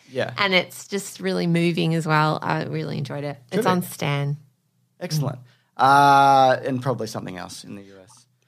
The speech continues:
Speaker 2: Yes.
Speaker 1: Here's something grim, but I really liked Black Summer, zombie apocalypse, very good. Anybody could die at any minute.
Speaker 2: <laughs>
Speaker 1: Horrifying.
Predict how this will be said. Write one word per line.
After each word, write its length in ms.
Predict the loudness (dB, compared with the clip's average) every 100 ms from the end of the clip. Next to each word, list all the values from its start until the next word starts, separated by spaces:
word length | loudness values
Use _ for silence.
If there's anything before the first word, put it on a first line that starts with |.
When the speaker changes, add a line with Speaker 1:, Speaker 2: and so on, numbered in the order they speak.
| _ -4
Speaker 2:
Yes. 120 | 0
Speaker 1:
Here's 60 | 2
something 240 | 2 2
grim, 360 | 0 2 2 2
but 100 | 2
I 60 |
really 300 | 0 0 0
liked 260 | 0 0 0
Black 260 | 2 2 0
Summer, 400 | -2 0 -2 -4 -8 -20
zombie 380 | -16 -6 -2 0
apocalypse, 760 | 0 0 -2 -2 -4 -4 -12 -18 _ _
very 380 | -2 0 2
good. 400 | 0 -2 -2 -4 -10 _ _ -8
Anybody 380 | -4 0 0 0
could 140 | -4
die 260 | -2 0 0
at 60 |
any 160 | -2 -4
minute. 340 | -6 -6 -8 -10
Speaker 2:
<laughs> 60 | -8
Speaker 1:
Horrifying. 920 | -6 -2 2 2 2 2 4 2